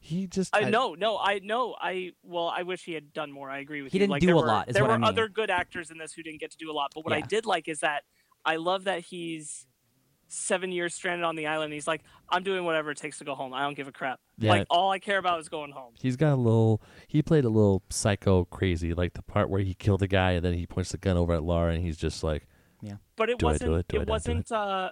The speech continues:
Speaker 2: it wasn't over the top.
Speaker 1: No, it
Speaker 3: Yeah.
Speaker 1: wasn't.
Speaker 3: You know?
Speaker 2: And
Speaker 1: He
Speaker 2: I
Speaker 1: wasn't,
Speaker 2: like that.
Speaker 1: he wasn't over the top crazy. He was subtle crazy.
Speaker 3: Yeah. Not like her dad.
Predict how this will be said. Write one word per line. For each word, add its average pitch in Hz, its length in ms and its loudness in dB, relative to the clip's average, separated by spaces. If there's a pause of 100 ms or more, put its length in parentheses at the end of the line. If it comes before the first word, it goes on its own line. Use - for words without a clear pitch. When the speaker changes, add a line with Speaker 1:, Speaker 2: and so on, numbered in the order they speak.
(140)
Speaker 2:
it 208 60 -4
wasn't 214 320 -4
over 202 200 -6
the 185 120 -8
top. - 440 -2 (300)
Speaker 1:
No, 165 160 2
it 127 40 2
Speaker 3:
Yeah. 120 200 4
Speaker 1:
wasn't. 95 140 -2 (180)
Speaker 3:
You 175 80 -6
know? 190 220 -4 (260)
Speaker 2:
And 196 100 2
Speaker 1:
He 196 60 6
Speaker 2:
I - 40 8
Speaker 1:
wasn't, 208 200 6
Speaker 2:
like - 60 -16
that. 135 200 -8 (180)
Speaker 1:
he 175 100 0
wasn't 208 280 0
over 151 180 6
the 113 60 4
top 117 300 -2
crazy. 147 300 -2
He 131 220 -2
was 110 320 2 (120)
subtle 110 420 2
crazy. - 480 -6 (800)
Speaker 3:
Yeah. 107 240 0 (560)
Not 127 100 2
like 113 120 0
her 104 60 -6
dad. 95 240 -8